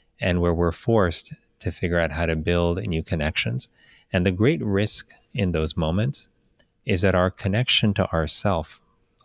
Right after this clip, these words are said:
our comfort with ourself, our conviction that we are people who have value to bring to the world, that can be shaken.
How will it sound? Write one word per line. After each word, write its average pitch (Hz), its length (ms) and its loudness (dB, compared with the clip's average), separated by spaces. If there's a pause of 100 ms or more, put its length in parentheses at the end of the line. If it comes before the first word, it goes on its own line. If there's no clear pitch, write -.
(140)
our 85 180 2 (100)
comfort 98 520 -2
with - 140 -4
ourself, 101 560 0
our 80 300 0 (540)
conviction 101 800 0 (100)
that 92 120 -2
we 87 160 2
are 85 120 4
people 92 400 -2
who 87 140 0
have 80 200 0
value 85 380 0
to - 100 -4
bring 87 240 -2
to 90 100 -4
the 80 100 -2
world, 85 400 -2
that 92 180 -2
can 135 120 -2
be 127 120 -2
shaken. 104 520 -2